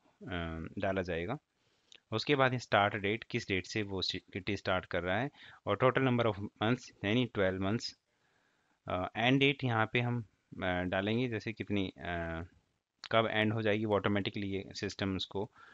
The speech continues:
अ, एंड डेट बताता है। ईएमआई, जैसे कि हज़ार रुपये, पेमेंट डेट, किस डेट को वो पेमेंट कर रहा है या किस वीक के कौन से डे को वो पेमेंट करेगा, तो ये सब डिटेल्स हम यहाँ पे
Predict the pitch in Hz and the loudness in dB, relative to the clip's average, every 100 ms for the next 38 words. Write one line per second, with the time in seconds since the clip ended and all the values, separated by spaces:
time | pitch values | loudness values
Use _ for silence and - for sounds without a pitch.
0 | - - - 87 82 80 80 - 101 104 | -20 -20 -8 -6 -4 -6 -4 -2 0 -2
1 | - _ - 95 98 92 90 95 104 151 | -6 _ -4 -2 -2 0 0 0 -2 -8
2 | _ - - - _ _ - 113 123 127 | _ -20 -18 -20 _ _ -4 2 4 4
3 | 135 135 - _ _ _ _ _ _ _ | 2 -2 -8 _ _ _ _ _ _ _
4 | 101 107 117 113 101 98 95 98 131 143 | -6 -4 -2 -2 0 0 0 0 -4 -4
5 | _ _ _ _ _ 107 107 131 131 - | _ _ _ _ _ 0 4 4 2 2
6 | 113 104 95 - 107 107 110 117 117 113 | -4 0 -2 0 -2 0 0 0 -2 -2
7 | 120 156 - _ _ _ - 98 92 123 | -4 -6 -12 _ _ _ -4 -4 0 0
8 | - _ - _ _ _ - 113 127 135 | 0 _ -20 _ _ _ -6 2 2 2
9 | - 110 - 113 110 107 139 143 104 104 | 0 -2 0 2 2 2 0 0 0 0
10 | 101 98 92 95 98 92 92 92 98 127 | 2 0 -2 -4 -2 0 -2 -2 -4 -6
11 | - _ 107 107 107 92 92 98 - 92 | -10 _ -2 -2 -2 -6 -4 -4 -2 -4
12 | 87 90 | -4 -6